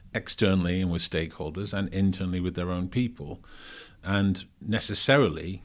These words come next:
those values will attract people who should be aligned, not just to the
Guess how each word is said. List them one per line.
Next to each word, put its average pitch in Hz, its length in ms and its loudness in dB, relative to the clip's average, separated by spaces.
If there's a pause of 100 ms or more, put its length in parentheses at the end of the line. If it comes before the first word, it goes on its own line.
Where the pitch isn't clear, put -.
(100)
those 92 220 0
values 87 360 2
will 85 140 -4
attract 92 480 -2
people 85 380 -6
who 95 140 -2
should 92 260 -2
be 101 100 -2
aligned, 92 640 0
not 101 380 0 (100)
just - 320 -2
to 98 100 -2
the 82 260 -2